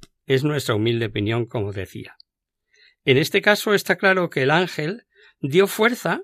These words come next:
a esa naturaleza humana, le confortó y llegó.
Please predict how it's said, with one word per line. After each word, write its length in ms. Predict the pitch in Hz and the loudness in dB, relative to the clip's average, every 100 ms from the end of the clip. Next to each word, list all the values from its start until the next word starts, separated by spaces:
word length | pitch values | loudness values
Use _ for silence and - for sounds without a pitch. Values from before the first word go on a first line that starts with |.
| - | -12
a 180 | - 110 | -6 -4
esa 200 | 127 156 | -2 -2
naturaleza 640 | 139 117 120 104 113 120 | -2 -2 -4 -4 -4 -4
humana, 420 | 123 110 147 151 - - - | -4 -2 0 -2 -4 -16 -10
le 240 | 151 135 | 0 0
confortó 960 | 123 131 117 - 117 104 - 175 151 - _ _ | 2 0 0 -2 -6 -6 0 2 2 -4 _ _
y 220 | - 170 135 | -2 0 2
llegó. 560 | 120 110 113 95 - | 0 0 0 -2 -6